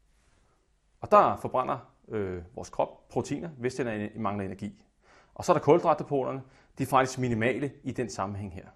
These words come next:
Så er man i kalorieunderskud, og man styrketræner samtidig, så er der faktisk en konflikt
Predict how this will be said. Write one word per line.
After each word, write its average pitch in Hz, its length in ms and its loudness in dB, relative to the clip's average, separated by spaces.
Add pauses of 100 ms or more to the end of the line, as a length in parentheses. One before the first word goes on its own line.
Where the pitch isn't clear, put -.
(1500)
Så - 160 0
er - 140 6
man 208 160 6
i 151 40 4
kalorieunderskud, 170 800 4 (220)
og 123 80 -6
man 113 100 -2
styrketræner 151 560 0
samtidig, 151 460 -2 (240)
så - 160 -2
er 151 40 6
der 190 60 6
faktisk 151 420 0
en 120 140 -6
konflikt - 640 -2